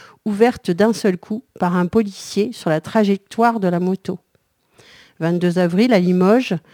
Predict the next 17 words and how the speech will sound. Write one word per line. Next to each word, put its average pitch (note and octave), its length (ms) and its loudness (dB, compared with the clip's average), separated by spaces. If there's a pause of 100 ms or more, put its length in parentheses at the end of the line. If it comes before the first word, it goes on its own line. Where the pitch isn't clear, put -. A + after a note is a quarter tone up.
(200)
un E3+ 220 2
homme B3 200 2
reçoit G3 360 0
un F#3 120 0
tir A#3+ 240 -2
de G3 80 0
L F#3+ 240 2
B F#3+ 120 -2
D G3 280 -2
à F3+ 80 0
bout G#3+ 200 -8
portant G#3 520 -2 (540)
avant F#3 260 2
d'être G3 320 0
tabassé G3 560 0
au G3+ 140 4
sol B3 420 0